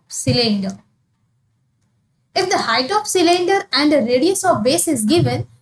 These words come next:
so by using this formula, we can easily find the surface area of cylinder।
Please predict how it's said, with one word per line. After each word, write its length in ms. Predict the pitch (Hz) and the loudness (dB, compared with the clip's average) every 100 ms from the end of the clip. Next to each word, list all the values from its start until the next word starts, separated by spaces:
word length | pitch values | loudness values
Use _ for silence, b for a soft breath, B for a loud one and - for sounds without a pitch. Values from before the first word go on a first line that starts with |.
| _ | _
so 160 | - 285 | -4 0
by 120 | - | 2
using 420 | 240 330 392 440 | 2 2 2 2
this 200 | 294 440 - | 0 0 0
formula, 520 | 277 233 226 226 247 | 0 0 0 0 0
we 80 | 254 | -2
can 200 | 277 254 262 | -2 -2 0
easily 380 | 349 427 427 | 0 2 0
find 280 | - 262 247 | 0 -2 -2
the 80 | 247 | -6
surface 440 | - 294 339 359 - | -2 0 0 -4 -6
area 300 | 240 240 226 | -4 0 0
of 280 | 226 214 | 0 -6
cylinder। 460 | - 226 240 220 196 | -6 -6 -2 0 -2